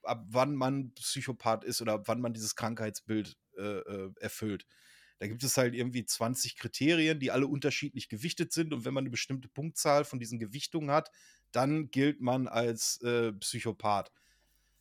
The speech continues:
Ähm, der, der, äh, Psychologe hat gesagt, Hannibal Lecter erfüllt alle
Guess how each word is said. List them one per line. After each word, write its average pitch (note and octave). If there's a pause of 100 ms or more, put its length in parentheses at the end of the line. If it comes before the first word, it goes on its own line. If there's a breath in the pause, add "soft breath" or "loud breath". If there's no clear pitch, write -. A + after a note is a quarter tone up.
(200)
Ähm, D#3+ (420)
der, E3
der, D#3
äh, E3
Psychologe F3+
hat F3+
gesagt, D#3
Hannibal D#3+
Lecter E3
erfüllt D#3+ (360)
alle C#3